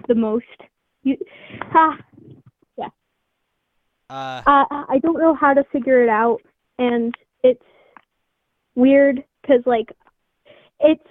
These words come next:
Speaker 1: one of them is, like, a platonic type, um, queer platonic relationship, and then the other ones are, like, really good friendships, and I don't wanna break any of them, and it's like
Speaker 2: Kids these days have such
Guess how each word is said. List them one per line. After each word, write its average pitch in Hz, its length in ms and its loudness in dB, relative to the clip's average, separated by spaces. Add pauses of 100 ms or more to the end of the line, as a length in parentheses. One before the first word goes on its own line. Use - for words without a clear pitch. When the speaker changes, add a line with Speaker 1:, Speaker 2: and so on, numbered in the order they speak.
Speaker 1:
one 311 240 -2
of 339 100 -2
them 339 240 0
is, 294 140 -4
like, 254 220 -2
a 214 80 -4
platonic 254 840 -2
type, 262 300 0 (260)
um, 220 520 -2 (1000)
queer 320 300 2
platonic 285 580 -2
relationship, 247 840 -2
and 240 240 -6
then 240 200 -4
the 240 140 -4
other 254 220 0
ones 240 400 -4
are, 233 340 -2
like, 226 340 -6
really 247 380 2
good 233 280 -2
friendships, 233 520 -10 (140)
and 240 120 -6
I 240 60 -2
don't 240 200 -2
wanna 233 200 -6
break 226 300 -6
any 240 220 -4
of 233 100 -8
them, 233 200 -6
and 214 140 -10
it's 214 160 -12 (100)
like - 240 -10 (1700)
Speaker 2:
Kids - 240 -18
these 143 160 -20
days 120 240 -18
have 127 160 -20
such - 260 -18